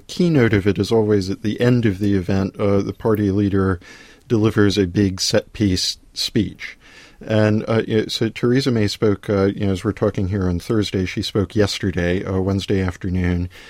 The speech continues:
Uh, there were some moments of the speech that might have been a little cringe-inducing, particularly when she, uh, danced onto the stage in a self-deprecating joke about a, uh, you know, gaffe that, uh, you know, had made the, the news when she was on a visit to Africa a few weeks ago.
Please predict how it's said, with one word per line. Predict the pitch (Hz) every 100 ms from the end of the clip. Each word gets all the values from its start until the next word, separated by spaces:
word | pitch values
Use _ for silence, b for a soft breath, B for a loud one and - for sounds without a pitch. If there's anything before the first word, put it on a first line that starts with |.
| B B
Uh, | - 107 110
there | - 143
were | 294 349
some | - 147
moments | 131 160 127 131
of | 107
the | 107
speech | - 110 -
that | 113
might | 110
have | 107
been | 110 101
a | 101
little | 104 104
cringe-inducing, | - 120 107 101 101 104 98 107 101
particularly | - 117 - 101 101 98 95
when | 95
she, | 95 - 98 98
uh, | 95
danced | 90 110 101 - 110
onto | 101 95 98
the | 90
stage | - 101 95 92
in | 98 95
a |
self-deprecating | - 110 98 - 95 98 - 95 92
joke | 92 95 92 101
about | 92 95 92
a, | 92 87 B B B B B
uh, | 104 98 98
you | 117
know, | 95
gaffe | 92 98 98 95 -
that, | 95 95 104
uh, | 95 95
you | 101
know, | 90
had | 98 101
made | 92
the, | 87 101
the | 92
news | 92 90 90
when | 90
she | -
was | 90 90
on | 90 87
a |
visit | 95 87 92
to | -
Africa | 98 95 95 - 92
a | 85
few | - 92
weeks | 104 - 107
ago. | 95 151 90 85